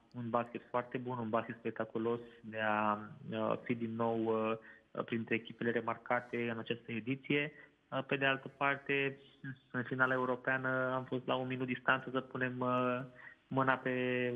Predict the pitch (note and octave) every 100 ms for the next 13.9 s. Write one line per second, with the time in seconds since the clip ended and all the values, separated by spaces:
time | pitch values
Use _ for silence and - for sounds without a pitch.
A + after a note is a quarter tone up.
0 | B2 C3 - C3+ B2+ C3 C3+ D#3 A2+ F#2+
1 | - - - - - A#2 A2+ - A#2 A#2+
2 | B2 A#2+ B2 A#2+ C3+ C3 - - - -
3 | - - _ - - - _ A#2 A2+ A#2
4 | A#2+ A#2 A2 A#2 A2+ A2+ A2+ A2+ A#2 A#2
5 | A#2 A2+ A2+ A2+ A2+ A#2 B2 A#2+ B2+ A2
6 | A2 A2+ - A#2+ A2 G#2 G#2+ G#2+ A2+ -
7 | - B2+ B2 A#2 A2+ - A2+ A2+ A2+ -
8 | G#2+ A2 G#2+ A2 - A#2 G#2+ - - -
9 | - - _ - A#2 A#2 A2+ A#2 A#2 A#2+
10 | B2+ B2+ B2 B2 B2 A#2+ - B2+ B2 B2
11 | B2 C#3+ C3+ G2+ G2+ - - A2+ A2 A2
12 | A2+ A2 A#2+ - A2+ - - A#2+ A2+ -
13 | A#2 - A#2+ A#2 A2 A#2 A2+ - A#2